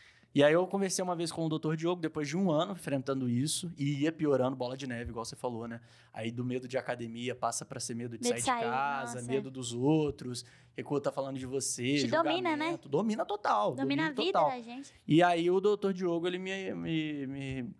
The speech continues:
Speaker 1: recomendou um remédio, que eu tomo até hoje, faço esse tratamento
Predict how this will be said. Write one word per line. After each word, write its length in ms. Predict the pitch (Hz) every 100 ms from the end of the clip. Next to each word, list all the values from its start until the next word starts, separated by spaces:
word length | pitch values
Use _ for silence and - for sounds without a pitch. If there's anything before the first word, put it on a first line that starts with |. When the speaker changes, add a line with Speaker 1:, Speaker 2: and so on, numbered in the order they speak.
| - -
Speaker 1:
recomendou 420 | 127 131 135 135
um 60 | 131
remédio, 460 | 147 175 170 202 - _
que 80 | -
eu 40 | 139
tomo 160 | 127
até 160 | 123 151
hoje, 260 | 139 160
faço 260 | 170 117 123
esse 100 | 127
tratamento 540 | 123 123 156 147 202